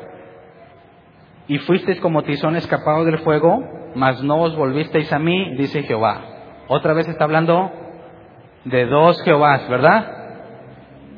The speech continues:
"Os trastorné como cuando Dios trastornó a Sodoma y Gomorra,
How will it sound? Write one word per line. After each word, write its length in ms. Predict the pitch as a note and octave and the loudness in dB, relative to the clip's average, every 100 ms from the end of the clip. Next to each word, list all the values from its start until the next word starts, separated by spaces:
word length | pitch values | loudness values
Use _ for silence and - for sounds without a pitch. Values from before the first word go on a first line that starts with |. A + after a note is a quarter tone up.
| - - - | -20 -12 0
"Os 240 | D#3 D#3 | 0 2
trastorné 1300 | E3+ D#3+ - D3+ D#3+ G3+ B3+ D#4+ - - - - - | 2 2 2 0 2 2 2 -2 -8 -16 -20 -20 -4
como 400 | E3 E3 D#3 D#3 | 0 4 4 2
cuando 480 | D#3 D3 D3 C#3+ C#3+ | 2 2 2 0 0
Dios 360 | D3+ F#3 B3+ C4 | 2 4 4 2
trastornó 880 | G#3 - E3 D3+ D#3+ F3+ C4 - - - - - - - - | 0 0 0 0 4 4 2 -2 -14 -18 -20 -20 -20 -20 -2
a 140 | C#3 C#3 | 2 2
Sodoma 640 | C#3 C#3 D#3 E3 F3 F3 | 2 0 2 4 2 0
y 80 | C#3+ | -2
Gomorra, 760 | C#3+ C#3 C3+ B2+ C#3 B3 - | 0 4 4 6 4 2 -6